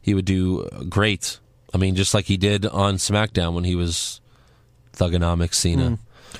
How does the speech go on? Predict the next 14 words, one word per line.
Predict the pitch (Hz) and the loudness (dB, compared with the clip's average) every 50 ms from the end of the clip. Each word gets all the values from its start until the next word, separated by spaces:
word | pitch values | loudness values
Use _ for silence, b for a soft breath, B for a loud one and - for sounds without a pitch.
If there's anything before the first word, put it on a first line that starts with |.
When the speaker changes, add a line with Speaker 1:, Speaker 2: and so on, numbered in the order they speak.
| B B B | B B B
Speaker 2:
Do | 180 196 | 0 0
you | 226 | 2
think | 208 233 233 208 | 2 0 0 2
if | 233 208 - | 0 0 0
he | - 202 | 2 0
eventually | 190 165 147 165 175 - - 185 165 | 2 2 2 0 0 0 0 0 0
turns | 151 - 160 160 160 143 - | 0 0 0 0 0 0 0
heel, | - 143 147 165 170 | 0 0 2 2 0
does | 160 143 123 | 0 0 0
he | 120 123 | 0 0
go | 117 131 135 | 0 0 0
back | 123 123 123 147 - | 0 0 -2 -2 -2
to | - 185 | -2 -4
Thugonomics? | 170 - 196 196 196 202 202 208 226 247 262 247 - - - | 0 0 0 0 0 0 0 0 0 -2 -4 -4 -6 -12 -12